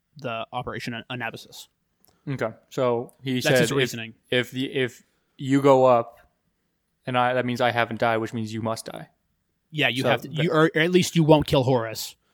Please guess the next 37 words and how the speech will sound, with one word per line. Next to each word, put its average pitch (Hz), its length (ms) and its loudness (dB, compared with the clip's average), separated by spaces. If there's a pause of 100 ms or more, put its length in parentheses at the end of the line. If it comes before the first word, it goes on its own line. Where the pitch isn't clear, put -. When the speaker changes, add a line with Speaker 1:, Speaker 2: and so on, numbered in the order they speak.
(160)
Speaker 2:
Right. 123 240 -2
Speaker 1:
and 127 120 -4
end 123 180 -4
this 113 140 -8
whole - 140 -8
thing. - 240 -18 (880)
So, 127 240 -4
Speaker 2:
Right. 117 100 -8
Speaker 1:
and 135 160 -6
likely 131 260 -2
you 120 140 -6
would 113 100 -10
die. - 240 -10 (500)
Speaker 2:
Right. - 120 -14 (880)
Speaker 1:
So, 127 580 0 (420)
um, 120 460 -6 (1300)
that 156 160 2
happens. 127 480 -2 (480)
Basically, 165 260 2
they're 139 280 2 (200)
back 143 220 -2
to 127 240 -2
Blood 127 180 -4
Angels 123 180 -6
having 127 140 -8
the 120 80 -8
dreams, 139 480 -2
bad 135 240 2
Speaker 2:
Mm-hmm. 127 80 -4
Speaker 1:
dreams. 117 500 -8 (220)
They 131 80 -2
don't 135 100 0
know 127 80 -4
what 127 120 -2
it's 120 120 -6
all 113 140 -4
about. 107 340 -12